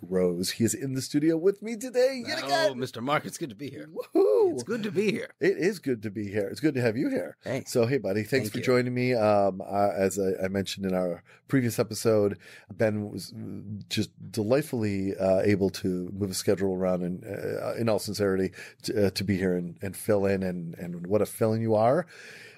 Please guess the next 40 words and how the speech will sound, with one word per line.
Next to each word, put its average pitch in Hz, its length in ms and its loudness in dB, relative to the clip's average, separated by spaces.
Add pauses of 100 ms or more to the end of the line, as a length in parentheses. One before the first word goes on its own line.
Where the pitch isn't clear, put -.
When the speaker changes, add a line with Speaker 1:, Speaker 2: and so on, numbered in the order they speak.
(120)
Speaker 1:
I'm - 60 -14
so 226 120 0
sorry 190 180 2
it 165 60 2
Speaker 2:
Happy 107 60 -2
Speaker 1:
didn't 151 120 -2
Speaker 2:
to. 147 40 -2
Speaker 1:
work 143 180 -2
out 123 160 2
for 113 140 -2
you, 110 100 0
Danielle. 110 500 2
Ben's 156 380 0
back. 147 380 0
No, 143 120 2
Speaker 2:
Nah. 151 100 2
Speaker 1:
I'm 143 240 0
totally 135 560 -2
kidding. 110 480 2
I'm 104 340 -2
totally 107 460 0
kidding. 98 320 0
But 110 260 4 (400)
you 120 280 -2
are, 107 540 -2 (380)
and 107 80 0
I 110 60 2
mean 135 240 2
this 127 160 2
genuinely, 117 720 0
truly, 120 480 2
from 104 180 -4
the 95 60 -4
bottom 101 260 -4
of 110 60 -4
my 117 140 0
heart, 101 260 2
recording 101 400 0
or 107 100 2
not, 95 320 0